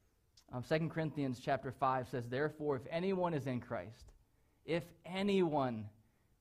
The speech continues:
is in Christ, he is a new creation. The old is gone and the new is here."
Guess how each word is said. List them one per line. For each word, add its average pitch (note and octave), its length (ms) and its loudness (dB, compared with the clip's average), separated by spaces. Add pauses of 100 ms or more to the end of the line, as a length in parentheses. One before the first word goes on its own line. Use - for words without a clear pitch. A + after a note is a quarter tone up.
is B2+ 200 -2
in A#2+ 200 -2
Christ, A2 480 -8 (960)
he E3 180 2
is D3 80 4
a C#3 80 0
new C#3 220 2
creation. A#2 560 -4 (140)
The A#2+ 120 -10
old D#3 300 0
is D3 100 0
gone A#2+ 500 2
and A#2 140 -4
the A2+ 60 -2
new C3 300 0
is B2+ 120 -4
here." G2+ 340 -8